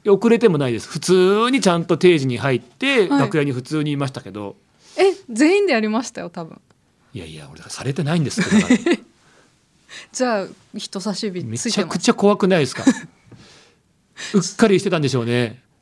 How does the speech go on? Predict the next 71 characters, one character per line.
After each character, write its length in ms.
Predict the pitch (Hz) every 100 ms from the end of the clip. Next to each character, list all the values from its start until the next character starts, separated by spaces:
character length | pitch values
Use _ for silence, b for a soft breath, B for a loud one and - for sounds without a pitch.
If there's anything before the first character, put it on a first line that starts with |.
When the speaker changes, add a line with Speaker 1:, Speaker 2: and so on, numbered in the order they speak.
| 233
Speaker 2:
う 40 |
ー 640 | 208 202 202 202 196 190
ん、 40 | 196
そ 140 | -
れ 100 | 208
は 100 | 220
お 40 | 220
化 140 | 240
け 120 | 240
怖 260 | 240 220 233
い 60 | 254
っ 20 |
て 360 | 220 - 196 185
な 120 | 185
り 120 | 202
ま 140 | 220 240
す 180 | - 196
ね。 120 | 190
Speaker 1:
あ、 140 | 220
子 80 | 220
供 160 | 135 131
が 100 | 127
最 200 | 131 127
近 200 | 143 202
ね、 160 | 247
<laughs> 60 | 220
家 120 | 175
に 80 | 139
帰 80 | 151
っ 100 | 135
た 80 | 143
ら 80 | 120
「お 40 |
化 100 | 135
け 80 | 135
怖 180 | 131 127
い、 40 |
お 20 |
化 80 | 123
け 100 | 135
怖 160 | - 120
い」 40 |
っ 0 |
て 80 | 110
言 80 | 104
っ 20 |
て 80 | 113
る 60 |
っ 20 | 110
て 80 |
話。 300 | - 104 107 113
そ 100 | 196
れ 60 |
関 140 | 190 185
係 60 |
な 80 | 208
い 20 |
で 40 | 160
し 40 |
ょ、 40 | 107
別 200 | 98 104
に。 60 |
Speaker 2:
あ、 80 | -
ご 80 | 220
め 100 | 220
ん 40 |
な 100 | 226
さ 160 | 247 214
い。 40 |
Speaker 1:
は 100 | -
い。 80 | -